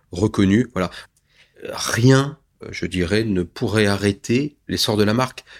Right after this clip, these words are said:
U-, une marque, en fait, elle a une A D N. L'A D N de la marque Dalloyo, c'est le respect du produit et le bon produit. Tout est dans le produit, en fait. Mais en quoi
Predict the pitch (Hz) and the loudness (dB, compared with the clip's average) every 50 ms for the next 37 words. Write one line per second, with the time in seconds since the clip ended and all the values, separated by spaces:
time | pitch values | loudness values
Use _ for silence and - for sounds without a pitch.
0 | - - - 110 104 - - 110 120 120 123 135 151 156 - - - - - - | -12 -6 -4 -2 -2 -2 0 2 2 4 4 4 2 0 -2 -8 -12 -14 -10 -4
1 | - 120 120 117 - 87 98 104 104 98 95 92 92 90 85 87 87 85 85 95 | -4 -4 -4 -2 -2 0 0 2 2 0 0 0 0 0 0 0 -2 -2 -2 -2
2 | 98 107 113 120 120 107 98 95 95 92 90 87 - 92 95 92 90 92 104 113 | 0 2 0 2 2 0 0 0 -2 -4 -4 -4 -4 -2 0 2 2 2 4 2
3 | 127 139 139 - - - - - - 98 98 92 90 - - - - 95 92 101 | 2 2 0 -2 -4 -6 -6 -4 -2 -2 -2 0 -2 -4 -6 -6 -6 -2 -2 -2
4 | 101 - - 113 101 101 - - - 95 90 92 98 113 127 135 - _ - - | -2 -2 -4 -4 -4 -4 -4 -4 -4 -2 -2 -2 -2 -2 -4 -6 -10 _ -6 -4
5 | 95 90 87 90 110 110 110 - 107 95 87 87 80 - - - _ _ _ - | -4 -4 -2 -2 -2 -2 0 0 -2 -2 -2 -4 -8 -10 -12 -16 _ _ _ -12
6 | - 151 - 123 110 113 107 - - - 101 90 95 92 80 80 - - - - | -8 -4 -2 0 0 0 -2 -2 -2 -4 -2 -2 -2 -2 -4 -4 -6 -10 -10 -10
7 | - - _ _ _ - - - _ _ _ 110 104 104 110 110 107 104 104 - | -12 -18 _ _ _ -20 -20 -20 _ _ _ -2 2 2 4 2 2 0 -4 -8
8 | _ _ _ _ - 98 101 - - - 131 131 139 147 151 143 - - 101 | _ _ _ _ -4 -4 -4 -4 -4 -2 0 2 2 2 0 0 -2 -6 -10